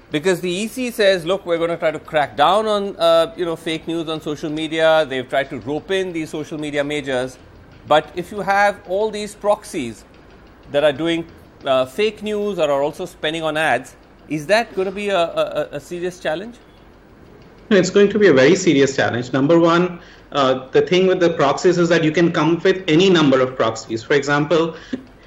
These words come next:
Speaker 2: if you see last week's report, and we are just about to post an article about that after this show, if you, there's a new page which is called My Vote, My India, something like that,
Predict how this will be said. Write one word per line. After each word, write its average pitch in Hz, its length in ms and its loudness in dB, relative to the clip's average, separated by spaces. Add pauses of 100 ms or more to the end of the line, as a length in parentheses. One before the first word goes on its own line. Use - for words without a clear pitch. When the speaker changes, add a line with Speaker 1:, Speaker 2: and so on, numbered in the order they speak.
Speaker 2:
if 143 160 -4
you 170 80 2
see 190 180 -2
last 151 420 0
week's 175 280 -4
report, 135 260 -2
and 135 300 -2
we 135 160 0
are 143 40 2
just 156 200 -2
about 139 260 0
to 139 60 -10
post 139 320 -2
an 135 80 0
article 131 460 -2
about 123 280 -2
that 123 320 -2 (240)
after 123 300 -2
this 123 200 -2
show, 156 200 2
if 117 180 2
you, 147 180 -2 (200)
there's 147 220 2
a 156 40 4
new 170 260 4
page 170 220 2
which 156 160 -4
is 160 140 -8
called 156 320 0
My 139 260 2
Vote, 139 380 0
My 131 520 0
India, 123 380 2
something 135 340 0
like 113 200 0
that, 110 300 -2